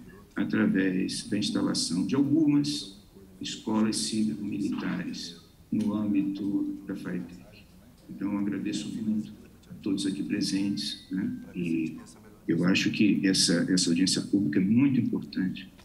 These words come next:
para que a gente possa esclarecer, né, o que tá acontecendo. Obrigado.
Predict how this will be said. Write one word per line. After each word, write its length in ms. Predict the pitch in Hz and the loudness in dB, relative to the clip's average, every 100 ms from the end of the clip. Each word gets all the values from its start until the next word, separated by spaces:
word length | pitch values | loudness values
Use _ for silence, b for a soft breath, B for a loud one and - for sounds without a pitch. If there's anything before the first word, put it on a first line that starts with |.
| B - | B -2
para 100 | 90 | 0
que 100 | 90 | 2
a 40 | |
gente 300 | 90 92 - | 2 2 0
possa 440 | - 90 85 85 92 | -2 -2 0 0 0
esclarecer, 720 | - - - - - 92 90 - - - - - - - | 0 0 0 2 0 0 -2 -6 -14 -20 -20 -20 -20 -10
né, 120 | - - | -8 -6
o 60 | |
que 100 | - | -6
tá 140 | - 90 | -4 -4
acontecendo. 540 | - - - - - - - - - - | -2 -2 -4 -8 -10 -18 -20 -20 -20 -8
Obrigado. 340 | - 147 - | -2 0 -2